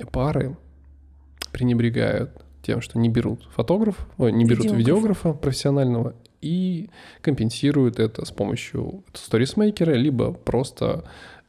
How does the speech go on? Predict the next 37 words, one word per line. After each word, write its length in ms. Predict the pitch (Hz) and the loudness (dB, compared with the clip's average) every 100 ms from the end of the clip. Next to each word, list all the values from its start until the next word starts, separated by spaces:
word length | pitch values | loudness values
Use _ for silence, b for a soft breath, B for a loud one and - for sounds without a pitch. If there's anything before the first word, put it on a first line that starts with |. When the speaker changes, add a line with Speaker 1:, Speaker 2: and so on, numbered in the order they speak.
| - | -8
Speaker 1:
э, 340 | 190 127 - - _ _ _ _ _ _ _ _ - - | -4 -4 -6 -10 _ _ _ _ _ _ _ _ -16 -6
какого-то 380 | 120 147 113 | 0 0 0
материала, 360 | 110 110 185 208 | 0 0 2 4
Speaker 2:
Мгм. 80 | 196 | 2
Speaker 1:
собранного 520 | 233 156 147 120 - | 4 4 4 4 2
со 140 | 117 | -2
свадьбы. 440 | 113 - 110 135 - - _ _ - | -6 -4 -4 -6 -14 -18 _ _ -6
Speaker 2:
Мгм. 200 | 220 214 B B B | -6 -6 B B B
Мы 100 | 277 | -6
сейчас 300 | 302 262 269 | -4 -6 -4
говорим 300 | 240 240 254 | -4 -2 -2
с 60 | - | -4
тобой 280 | 208 226 | -6 -4
именно 440 | 233 247 247 226 220 | -4 -2 0 -2 -4
о 120 | - | -8
людях, 320 | 202 262 302 269 | -6 -4 -4 -8
специально 500 | - 202 247 254 233 | -10 -6 -2 0 0
нанятых, 480 | 233 214 208 - | 0 -2 -8 -12
или 340 | - 233 254 - | -4 -2 -2 -4
о 140 | - | -6
гостях 360 | 220 226 - 226 - | -6 -6 -6 -8 -10
тоже? 320 | 185 196 202 | -18 -16 -4
Speaker 1:
М. 480 | 131 131 127 120 123 | 2 2 4 2 0
Speaker 2:
Я 140 | - 285 | 0 -2
готова 320 | 294 285 285 | -2 -4 -4
говорить 400 | 247 226 233 233 | -2 -2 -2 -6
про 140 | - 226 | -8 -6
гостей, 480 | 214 214 - 285 | -6 -10 -6 -4
потому 220 | 294 262 226 | -4 -4 -6
что 140 | - | -4
у 20 | |
меня 220 | 214 277 285 | -4 -2 -4
куча 300 | - 254 214 | -6 -6 -8
кейсов 340 | - 202 214 | -8 -10 -10
по 100 | - | -10
этому 280 | 208 220 208 | -8 -6 -4
поводу. 340 | 220 208 208 | -4 -6 -6